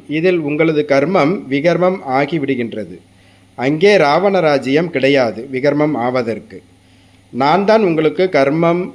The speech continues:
அகர்மம் விகர்மத்தின் கதியை புரிய வைக்கிறேன்" அப்படின்னு சொல்றார் பாபா. அங்கே உங்கள் கர்மம் அகர்மம், அதாவது அதனுடைய எதிர்விளைவு எதுவும் இல்லாமல் ஆகிறது.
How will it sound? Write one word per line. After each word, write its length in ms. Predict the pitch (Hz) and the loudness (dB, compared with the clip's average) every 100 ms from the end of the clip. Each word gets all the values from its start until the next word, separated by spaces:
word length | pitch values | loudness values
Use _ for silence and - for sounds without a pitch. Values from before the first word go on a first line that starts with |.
| 143 | -4
அகர்மம் 580 | 131 147 151 147 156 170 | 0 2 2 2 0 0
விகர்மத்தின் 580 | 131 139 156 160 160 156 | 0 2 2 0 0 0
கதியை 500 | 131 131 143 143 151 | 2 2 4 4 2
புரிய 360 | 147 135 139 151 | 0 0 2 2
வைக்கிறேன்" 440 | 131 127 120 123 | 0 -2 -4 -4
அப்படின்னு 220 | 110 110 | -6 -10
சொல்றார் 200 | 113 104 87 | -10 -10 -10
பாபா. 360 | 104 92 90 - _ _ _ _ - - | -14 -14 -18 -20 _ _ _ _ -20 -6
அங்கே 320 | 131 160 202 | -2 2 4
உங்கள் 340 | 233 165 165 160 | 4 4 2 0
கர்மம் 560 | 135 143 160 175 180 - - _ _ - | 0 2 2 2 0 -6 -20 _ _ -4
அகர்மம், 460 | 131 165 175 151 | -2 0 0 0
அதாவது 640 | 127 127 135 139 208 269 - - - _ _ | 0 0 2 2 2 0 -6 -20 -20 _ _
அதனுடைய 520 | - 139 143 139 139 | -2 0 2 2 2
எதிர்விளைவு 400 | 151 220 214 180 | 2 2 2 2
எதுவும் 240 | 151 143 156 | 2 2 2
இல்லாமல் 340 | 139 139 147 | 2 2 2
ஆகிறது. 500 | 135 117 110 98 92 | 0 -2 -4 -10 -16